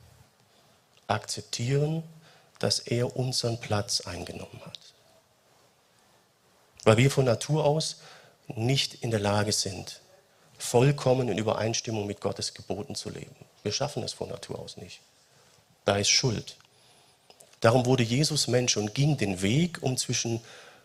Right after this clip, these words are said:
uns Menschen und Gott zu schlichen. Darum wurde er Mensch. Das ist das Evangelium.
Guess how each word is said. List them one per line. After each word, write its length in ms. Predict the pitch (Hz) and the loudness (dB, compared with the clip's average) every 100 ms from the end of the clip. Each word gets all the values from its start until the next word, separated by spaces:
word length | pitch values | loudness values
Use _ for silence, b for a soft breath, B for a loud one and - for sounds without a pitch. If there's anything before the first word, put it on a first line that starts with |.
| B - | B 4
uns 340 | 151 170 - | 6 6 4
Menschen 380 | 117 123 139 123 | 4 4 4 2
und 120 | 117 | 2
Gott 200 | 123 131 | 2 2
zu 140 | - 131 | 0 0
schlichen. 420 | - 127 - 98 | 2 0 0 6
Darum 400 | 117 147 143 117 | 8 10 8 4
wurde 240 | 131 127 | 0 0
er 100 | - | 0
Mensch. 440 | 110 107 98 - - | 0 0 0 -2 0
Das 240 | 123 - | 2 2
ist 180 | 135 - | 0 -2
das 300 | 117 - - B B B | 0 -2 -4 B B B
Evangelium. 560 | - 95 - - - | -8 -6 -8 -10 -16